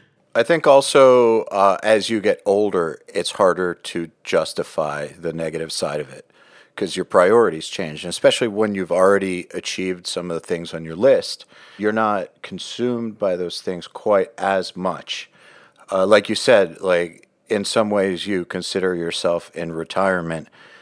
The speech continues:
and so now the job is to keep it going, as opposed to when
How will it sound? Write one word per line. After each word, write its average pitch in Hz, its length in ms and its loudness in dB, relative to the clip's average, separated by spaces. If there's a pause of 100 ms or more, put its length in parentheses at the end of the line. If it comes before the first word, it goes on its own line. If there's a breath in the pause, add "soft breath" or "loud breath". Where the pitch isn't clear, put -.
(300 loud breath)
and 82 360 0
so 80 380 0
now 85 380 -2
the 80 140 -8
job 80 340 -2
is 82 180 -10
to - 120 -10
keep - 300 -10
it - 240 -12
going, 85 500 0
as 107 220 0
opposed 107 560 0
to 90 420 -6 (100)
when 90 540 -4